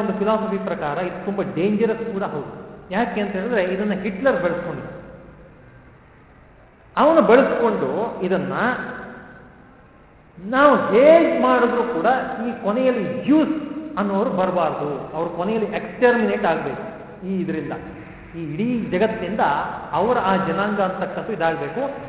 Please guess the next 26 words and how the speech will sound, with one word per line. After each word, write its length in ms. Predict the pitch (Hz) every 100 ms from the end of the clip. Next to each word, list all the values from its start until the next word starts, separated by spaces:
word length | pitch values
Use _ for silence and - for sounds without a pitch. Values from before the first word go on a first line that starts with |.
| -
ಆರ್ಯನ್ 460 | 147 247 285 311 254
ಜನಾಂಗ 380 | 220 214 214 202
ಅಂತ 300 | 190 190 190
ನಾನು 340 | 156 151 147
ಯಾವುದಕ್ಕೆ 400 | 143 190 185 175 147 - - - -
ಇದಿಟ್ಟಿದ್ದೀನೋ 480 | 165 190 175 - -
ಅದು 280 | - 151 160
ಮಾತ್ರ 480 | 135 160 233 - 311 254
ಉಳಿಬೇಕು 760 | 220 190 180 185 160 147 - - - - 160
ಅನ್ನುವಂತಹ 420 | 196 190 190 180
ಒಂದು 420 | 180 160 143 -
ದುರುಪಯೋಗದಿಂದ 720 | 240 294 254 190 165 - 151 247 151 - - - - -
ಅವನು 240 | 165 240 220
ಅದನ್ನ 220 | 185 208
ಬೆಳೆಸ್ಕೊಂಡ. 480 | 196 170 - 156 - - - - - - 190
ಆಮೇಲೆ 320 | 254 269 247
ಅದು 140 | 226
ತನ್ನಿಂದ 340 | 208 214 240 220
ತಾನೇ 280 | 202 202
ಸಮಾಜದ 520 | 196 170 185 185 180 -
ಬಿದ್ದು 200 | 151 160
ಹೋಯ್ತು, 380 | 170 - 165 147
ಅದಕ್ಕೆ 240 | 156 156
ತುಂಬಾ 240 | 156 -
ಅಪೋಸಿಷನ್ 600 | 135 139 196 196 190 160
ಬಂತು. 320 | 151 139 185